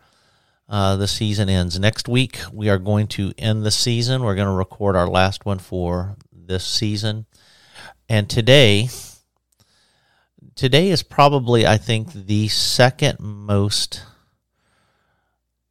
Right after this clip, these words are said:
I think the second most, uh, often forgotten, lost truth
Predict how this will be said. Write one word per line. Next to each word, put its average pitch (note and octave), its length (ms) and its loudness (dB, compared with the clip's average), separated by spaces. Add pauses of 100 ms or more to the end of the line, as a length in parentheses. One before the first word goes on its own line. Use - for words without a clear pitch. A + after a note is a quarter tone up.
(180)
I G#2+ 300 4
think G#2+ 260 -2
the G2+ 140 0
second - 420 0
most, F#2+ 600 -4 (640)
uh, F2+ 480 -2 (480)
often A#2+ 580 0
forgotten, G2 840 -2 (260)
lost F#2 640 2
truth F2+ 540 -4